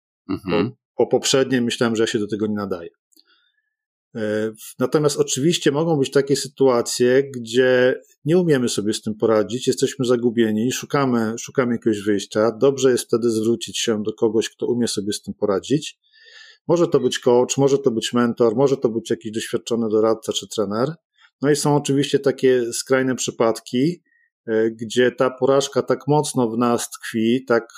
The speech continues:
Speaker 2: bardzo wpływa na nasze życie, że powinniśmy po prostu udać się po pomoc do psychologa.
Speaker 1: Mhm. Jarku, kiedyś słuchałem takiego podcastu,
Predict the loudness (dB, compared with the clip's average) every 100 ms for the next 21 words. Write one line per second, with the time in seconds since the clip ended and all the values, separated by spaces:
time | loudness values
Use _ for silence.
0 | -10 -8 -2 0 0 0 0 0 0 0
1 | 2 0 -2 -2 -4 -4 0 2 2 0
2 | 2 2 2 0 0 0 0 0 -2 0
3 | -2 -2 -6 -4 -2 -4 -6 -6 -4 -6
4 | -6 -8 -6 -4 -4 -8 _ _ _ _
5 | _ -20 -20 -18 -16 -18 _ _ _ _
6 | -4 -4 2 2 2 -2 -10 -12 _ _
7 | -4 -2 -2 -2 -4 -6 _ _ -12 -8
8 | -2 0 0 0 0 0 -6 -4 -4 -4
9 | -4 0 0